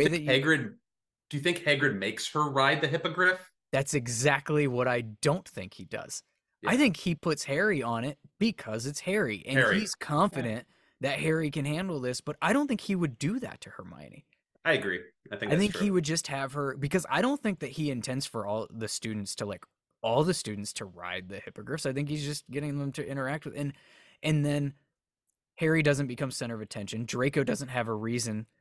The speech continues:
Speaker 1: to get all jealous and puff his chest out and go out of his way to insult the hippogriff. And so maybe Draco doesn't get his ass clawed, and maybe Buckbeak doesn't later get sentenced to death, and maybe we don't have to have that,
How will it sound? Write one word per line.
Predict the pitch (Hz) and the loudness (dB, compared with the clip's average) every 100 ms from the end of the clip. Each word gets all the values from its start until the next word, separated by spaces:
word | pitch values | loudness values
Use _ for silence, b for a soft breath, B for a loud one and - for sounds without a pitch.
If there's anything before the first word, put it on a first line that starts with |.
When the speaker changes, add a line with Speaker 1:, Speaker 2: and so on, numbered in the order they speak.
| _ | _
Speaker 1:
to | - | -4
get | 120 117 | 0 2
all | 117 | 2
jealous | 110 117 110 107 - - | 0 0 0 0 -4 -6
and | 123 - | -8 -2
puff | 127 113 | -2 -2
his | 104 | -6
chest | - 160 - | -4 -2 -2
out | 101 104 - b b b | -4 -4 -6 b b b
and | - 147 - _ _ _ _ 143 | -2 -2 -2 _ _ _ _ 2
go | 156 151 - | 4 4 4
out | 139 170 | 6 6
of | 160 139 | 4 2
his | 147 117 | 0 -2
way | 113 110 135 165 127 104 101 _ _ _ _ _ - | -4 0 2 4 2 0 -6 _ _ _ _ _ -6
to | - 135 | -2 -2
insult | 131 120 - 131 127 - | -2 0 2 2 -2 -6
the | |
hippogriff. | 113 156 - - - _ _ _ _ _ _ _ _ | -6 -6 -8 -14 -20 _ _ _ _ _ _ _ _
And | 131 131 | -4 2
so | 143 | 4
maybe | 127 123 127 | 4 4 4
Draco | 120 123 120 120 | 2 2 2 0
doesn't | 113 117 120 120 107 | 0 0 0 -2 -4
get | 110 | -2
his | 104 | -2
ass | 104 101 | -2 -2
clawed, | - 104 101 107 113 | -4 -4 -2 0 -2
and | 98 | -2
maybe | 101 98 101 92 - | -2 -2 -4 -6 -6
Buckbeak | 95 - 95 - | -6 -6 -10 -8
doesn't | 95 92 - | -8 -8 -10
later | 98 98 | -12 -12
get | 95 90 | -12 -12
sentenced | - - - - - | -12 -14 -16 -18 -18
to | - - | -14 -4
death, | 123 135 | -4 -4
and | 101 92 | -10 -10
maybe | 95 98 98 98 _ _ _ _ - | -12 -12 -14 -16 _ _ _ _ -8
we | 104 | -8
don't | 98 - | -8 -8
have | 95 - | -10 -10
to | 101 | -12
have | - 95 - | -10 -12 -12
that, | - | -14